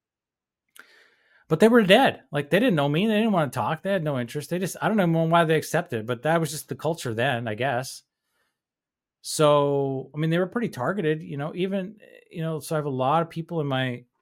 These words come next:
in my, uh, my connections list who are, uh, you know, demand generation marketers, right? They,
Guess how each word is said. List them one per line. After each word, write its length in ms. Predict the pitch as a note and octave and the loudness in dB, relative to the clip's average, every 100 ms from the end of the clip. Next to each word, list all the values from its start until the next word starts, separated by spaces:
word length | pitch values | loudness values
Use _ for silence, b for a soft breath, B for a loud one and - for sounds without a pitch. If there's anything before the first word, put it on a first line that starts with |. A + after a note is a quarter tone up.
| - | -10
in 180 | C3 B2 | -6 -4
my, 640 | A#2+ A#2 A2+ A#2 A2+ - _ _ _ _ _ _ | -4 -4 -4 -6 -8 -12 _ _ _ _ _ _
uh, 380 | - - - - - _ _ | -20 -20 -20 -20 -20 _ _
my 160 | B2+ B2 | -6 -6
connections 920 | - C#3+ D3+ - C#3 A#2 - - - _ _ _ | -2 -2 -2 -2 -4 -6 -10 -14 -18 _ _ _
list 300 | B2 D3+ - - | -6 -4 -6 -6
who 160 | B2 | 0
are, 540 | A#2 A2+ A#2 A#2 A#2+ b b b b b _ | 2 4 4 4 0 b b b b b _
uh, 200 | C3+ - C3 _ | -14 -12 -14 _
you 120 | - B2 | -8 -4
know, 320 | A2+ C3+ G3+ _ _ _ | -4 -4 -10 _ _ _
demand 300 | A#2+ A#2+ A#2+ | -4 -2 -2
generation 580 | A#2 B2 A#2+ A#2+ B2 A#2 | -2 -2 -2 -2 -4 -6
marketers, 600 | G#2+ G#2+ C#3 D#3+ G#3 - | -4 -4 -6 -8 -8 -10
right? 220 | B2 D#3+ D3 | -8 -10 -10
They, 260 | B2 A#2+ | -10 -10